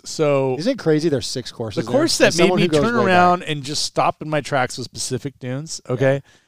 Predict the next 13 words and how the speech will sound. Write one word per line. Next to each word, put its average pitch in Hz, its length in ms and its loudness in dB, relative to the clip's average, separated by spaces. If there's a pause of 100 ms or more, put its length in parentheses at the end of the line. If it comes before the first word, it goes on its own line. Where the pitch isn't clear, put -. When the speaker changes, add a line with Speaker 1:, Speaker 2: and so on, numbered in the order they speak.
(140)
Speaker 1:
Like, 123 280 -2
ultimately, 139 600 -2
that 117 240 -2
was 123 200 -8
the 123 80 -8
course 117 320 -6
that 113 120 -8
made 113 180 -10
me 120 140 -8
change 113 340 -10
my 110 200 -8 (260)
direction 107 480 -10
and 92 280 -16